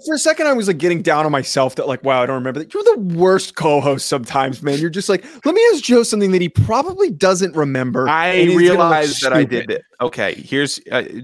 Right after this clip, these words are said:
Speaker 2: Joe did get
Speaker 1: Ugh.
Speaker 2: right with U N H over Elon, though, so I'll give you that point. I'm just looking, I just skimmed through it.
Speaker 1: Dickhead.
Speaker 2: Elon
Speaker 1: Uh,
Speaker 2: stinks.
Speaker 1: <laughs> Yeah, Elon, uh, probably one of the more overrated teams. Um, let's actually talk about what was, uh,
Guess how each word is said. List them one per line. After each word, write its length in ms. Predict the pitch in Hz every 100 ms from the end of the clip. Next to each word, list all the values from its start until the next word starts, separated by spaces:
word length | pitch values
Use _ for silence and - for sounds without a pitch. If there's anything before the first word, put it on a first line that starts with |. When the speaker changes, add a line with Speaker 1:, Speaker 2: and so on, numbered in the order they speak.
| - - _ _ -
Speaker 2:
Joe 280 | 120 117 131
did 220 | 113 117
get 120 | 120
Speaker 1:
Ugh. 440 | 233 196 - 113 120
Speaker 2:
right 160 | 110
with 200 | 120 117
U 140 | 123 123
N 80 |
H 200 | 120 113
over 140 | 117 117
Elon, 360 | 131 113 90
though, 160 | 76 64
so 160 | - 104
I'll 60 |
give 140 | 104 104
you 60 |
that 180 | 98 -
point. 300 | - - - _ _
I'm 140 | 92
just 200 | - -
looking, 180 | - - -
I 80 |
just 180 | 65 -
skimmed 280 | - - 67
through 120 | - -
it. 100 | - _ _ _ 139 95 -
Speaker 1:
Dickhead. 420 | 80 - 92 135
Speaker 2:
Elon 280 | 139 113 101
Speaker 1:
Uh, 140 | 139 147
Speaker 2:
stinks. 560 | 117 120 113 - - -
Speaker 1:
<laughs> 680 | - _ _ - - 165 139 _ - - _ _ _ _ 156
Yeah, 140 | 156
Elon, 480 | 156 165 165 156 143 143
uh, 160 | 135
probably 220 | 123 143 131
one 100 | 131
of 60 |
the 40 | 123
more 160 | 127
overrated 460 | 123 120 123 117 113
teams. 420 | 131 117 117 - -
Um, 440 | 120 117 117 113
let's 220 | 147 208 262
actually 220 | 247 196
talk 180 | 175 156
about 260 | 143 127
what 160 | 139 139
was, 220 | 135
uh, 100 | 120